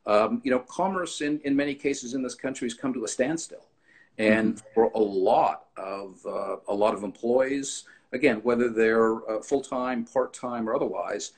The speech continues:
Speaker 1: have never experienced anything like this. So this is a time for leadership. And I think it's very clear the, the, the real leaders emerge, the real pe-, you know, people with strong skills, you know,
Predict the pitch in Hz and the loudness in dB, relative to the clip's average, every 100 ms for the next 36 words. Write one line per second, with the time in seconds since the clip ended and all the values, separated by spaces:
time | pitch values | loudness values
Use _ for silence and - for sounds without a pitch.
0 | _ - 120 123 113 - - 104 95 90 | _ -6 4 4 4 -4 0 0 -2 -14
1 | - 95 - 92 82 82 - - - - | -12 -12 -10 -12 -10 -10 -8 -8 -8 -12
2 | _ _ _ - - 139 127 127 123 196 | _ _ _ -8 8 10 12 8 2 -6
3 | 311 262 - - 143 131 127 117 - - | -4 -8 -8 -6 -4 -2 -4 -6 -12 -6
4 | 127 127 123 113 110 113 101 - - - | -4 2 0 0 -2 -2 -2 -8 -10 -14
5 | _ _ _ _ _ - 107 110 107 107 | _ _ _ _ _ -6 -2 0 -2 -4
6 | 113 127 117 92 90 143 160 131 117 - | 0 0 -2 -8 2 4 4 2 -4 -12
7 | 143 147 131 98 90 95 - 117 110 107 | -4 0 0 -2 -4 -6 -8 -2 0 0
8 | 113 120 123 139 123 147 135 135 190 214 | -2 -4 -4 -4 -6 -2 -2 -2 0 6
9 | 190 135 117 107 - - - - _ _ | 6 6 4 2 -6 -12 -12 -14 _ _
10 | _ - 107 117 110 95 - 110 120 151 | _ -2 6 10 10 8 -4 -4 -4 -6
11 | 175 185 175 143 - _ 190 156 127 - | -4 4 6 6 0 _ -12 -2 -2 -2
12 | 190 165 135 131 131 - - 139 139 131 | -4 -2 2 0 0 -6 -6 0 0 2
13 | 123 - - - 98 76 - - - - | -2 -4 -8 -6 -4 -4 -8 -12 -12 -12
14 | _ - - - 113 123 | _ -20 -20 -4 2 2